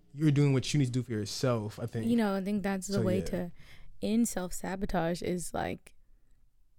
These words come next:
Speaker 2: stop waiting for everyone else. This is, this is a word that I'm saying to myself. Ash, stop waiting for other people to tell you, like,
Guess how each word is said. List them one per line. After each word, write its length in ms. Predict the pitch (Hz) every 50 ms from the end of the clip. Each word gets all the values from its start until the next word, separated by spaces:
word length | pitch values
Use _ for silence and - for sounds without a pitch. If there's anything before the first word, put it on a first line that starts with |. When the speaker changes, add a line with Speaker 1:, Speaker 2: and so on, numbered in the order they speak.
| - _ _ _
Speaker 2:
stop 360 | - - - - 240 233 240 233
waiting 520 | 226 202 202 208 208 220 196 208 196 196
for 240 | - - 185 180 -
everyone 480 | - - 185 185 190 185 185 185 175 170
else. 520 | - 175 175 180 185 185 - - - - - -
This 160 | 202 175 175
is, 120 | 190 190 190 -
this 200 | - 208 190 -
is 140 | 214 190 196
a 80 | 190
word 360 | 185 170 170 185 180 180 185 -
that 100 | 185 180
I'm 120 | 175 175
saying 280 | 165 - 190 180 180 170
to 120 | - -
myself. 540 | 180 175 175 170 - - 185 185 202 208 - - - - - - - - - -
Ash, 360 | 185 180 196 247 269 - -
stop 320 | - - - - 233 233 254
waiting 320 | 226 202 202 208 220 214
for 120 | 185 196
other 160 | - 180 196 185
people 320 | - 202 185 - - 170
to 100 | 175 185
tell 260 | 175 - - 180 170 175
you, 320 | 180 180 180 180 185 185
like, 340 | - 190 - - - - -